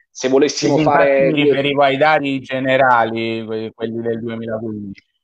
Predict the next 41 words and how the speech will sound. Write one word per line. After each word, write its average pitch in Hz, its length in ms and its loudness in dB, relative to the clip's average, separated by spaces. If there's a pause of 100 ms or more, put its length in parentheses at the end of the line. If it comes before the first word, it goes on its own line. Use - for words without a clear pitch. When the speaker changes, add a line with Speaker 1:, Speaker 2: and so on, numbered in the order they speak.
(280)
Speaker 1:
Sì, 202 160 0
sì, 202 140 0
no, 196 80 2
no, 190 140 2
no, 170 100 6
io, 160 480 6
come 160 220 0
dire, 139 960 2
ero 147 180 2
solo 180 220 2
preciso 156 400 0
perché, 139 240 -2
insomma, 143 260 -2
in 135 60 -4
questi 139 320 -6
giorni 143 360 -2
tanti 143 440 -2 (320)
amici 139 420 0
mi 135 80 2
chiedono 139 800 4
questo, 131 840 4
mi, 120 220 -6
mi 123 140 -6
fanno 143 240 0
questi, 143 280 -2
so, 131 200 -4
queste 143 240 0
domande. 131 500 2 (360)
Chiaramente, 123 420 0
avendo 131 200 2
leg-, 123 200 2 (140)
letto 127 360 2
la 123 80 2
legge 123 240 2
leg-, 120 280 0
regionale, 123 840 4
per - 160 -8
quanto 123 300 0
io 123 60 4
non 113 100 -2
sia 120 320 2